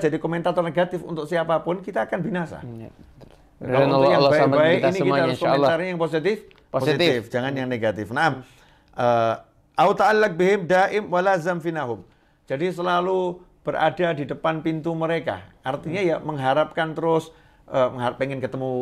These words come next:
Speaker 1: mereka
Speaker 2: Hmm.
Speaker 1: dalam mimpi, ya, pengen dapat ilmu dari mere-, mereka.
Speaker 2: Mereka.
Speaker 1: Ini orang cinta kan cari ya,
Speaker 2: Hmm.
Speaker 1: cari.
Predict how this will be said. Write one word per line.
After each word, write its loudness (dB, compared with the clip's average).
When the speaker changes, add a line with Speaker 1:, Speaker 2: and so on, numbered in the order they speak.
Speaker 1:
mereka 0
Speaker 2:
Hmm. 0
Speaker 1:
dalam 2
mimpi, -4
ya, 2
pengen -2
dapat 0
ilmu 4
dari 4
mere-, 0
mereka. 2
Speaker 2:
Mereka. 4
Speaker 1:
Ini -8
orang 0
cinta -2
kan -4
cari 0
ya, 0
Speaker 2:
Hmm. -20
Speaker 1:
cari. 4